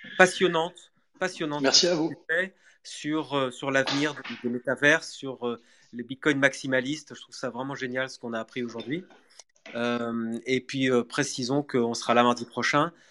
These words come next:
Speaker 1: Euh, je me fais ma, mon auto-promo. Moi, je vais lancer une formation N F T pour, euh, les novices, pour les débutants. Donc, je vous en saurai plus sur mon compte Instagram, euh, l'année proche-, euh,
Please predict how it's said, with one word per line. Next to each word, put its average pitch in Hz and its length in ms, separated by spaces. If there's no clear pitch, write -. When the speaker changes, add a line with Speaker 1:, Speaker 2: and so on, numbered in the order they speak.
Speaker 1:
Euh, 117 280
je 120 140
me 135 60
fais 143 160
ma, 143 220
mon 135 320
auto-promo. 175 540
Moi, 190 100
je 147 80
vais 147 80
lancer 143 260
une 139 100
formation 147 500
N 135 100
F 131 140
T 151 120
pour, 123 340
euh, 117 80
les 117 120
novices, 123 300
pour 127 80
les 127 80
débutants. 139 440
Donc, 123 200
je 123 100
vous 120 220
en 131 60
saurai 135 260
plus - 120
sur - 140
mon 123 100
compte - 200
Instagram, 127 560
euh, 113 160
l'année 117 220
proche-, 120 260
euh, 113 140